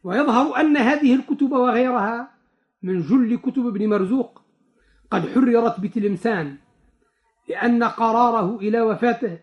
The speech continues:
إنما كان فيها، وأن ما ورد في نفح الطيب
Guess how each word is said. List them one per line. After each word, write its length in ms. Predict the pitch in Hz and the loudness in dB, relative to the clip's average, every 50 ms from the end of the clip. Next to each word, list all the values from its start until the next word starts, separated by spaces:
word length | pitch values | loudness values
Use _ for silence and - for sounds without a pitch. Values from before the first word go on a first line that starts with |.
| - - | -8 -6
إنما 360 | 220 214 220 220 226 226 202 | -4 -2 -2 0 -2 -2 -4
كان 360 | - - 233 220 208 196 180 | -4 -4 -2 -2 -2 -4 -4
فيها، 440 | - 226 202 156 151 139 131 131 _ _ _ _ _ _ _ _ _ _ _ _ _ _ _ _ _ _ _ _ _ _ _ _ _ _ _ _ _ _ | -6 -8 -8 -8 -10 -14 -18 -20 _ _ _ _ _ _ _ _ _ _ _ _ _ _ _ _ _ _ _ _ _ _ _ _ _ _ _ _ _ _
وأن 420 | - 185 - - 302 311 311 302 285 | -10 -6 -2 0 2 4 4 4 4
ما 120 | 311 311 | 4 4
ورد 360 | 302 302 311 294 285 254 294 | 2 2 2 2 2 0 0
في 180 | - - 269 277 | 0 0 0 0
نفح 200 | 277 - - - | -2 -2 -6 -10
الطيب 460 | 214 - _ - 262 269 262 254 170 | -16 -8 _ 0 0 2 0 -2 -6